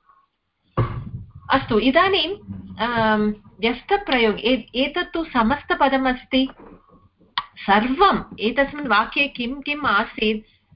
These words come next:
एकं पदम् एव, तत् सर्वम् एकं पदमेव। परन्तु व्यस्तप्रयोगे किं भवति?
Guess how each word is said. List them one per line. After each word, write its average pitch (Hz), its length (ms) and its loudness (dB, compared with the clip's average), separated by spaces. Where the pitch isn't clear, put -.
एकं 302 640 0
पदम् 226 440 0
एव, 214 380 2
तत् - 480 -6
सर्वम् 262 580 2
एकं 247 340 -2
पदमेव। 208 560 -2
परन्तु 269 280 -2
व्यस्तप्रयोगे 277 880 0
किं 254 260 -2
भवति? 226 500 -2